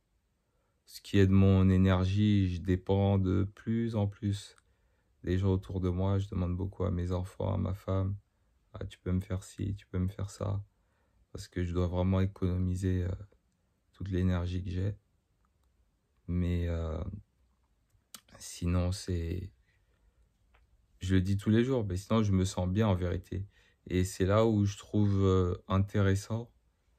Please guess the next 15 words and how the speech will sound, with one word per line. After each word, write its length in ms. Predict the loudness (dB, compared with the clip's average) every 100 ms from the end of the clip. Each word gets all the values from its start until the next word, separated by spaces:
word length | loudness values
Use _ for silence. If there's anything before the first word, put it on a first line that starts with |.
| _ _
quand 160 | 0 2
on 60 |
fait 220 | 4 2
des, 200 | 4 2 2 -2 -6 -10
des 320 | -2 0 2
jeûnes, 400 | 4 4 6 4
euh, 300 | 2 -2 -2
longs, 380 | 2 2 2 -2 _ _ _ _ _ _ _ _ _ _ _ _ _ _
d'aller 320 | 0 4 4 4
les 140 | 2
faire 240 | 2 0
dans 160 | 2 2
des 160 | 2 0
centres 460 | 0 0 0 -4
spécialisés. 880 | -14 -6 -6 -2 -2 -2 -2 -2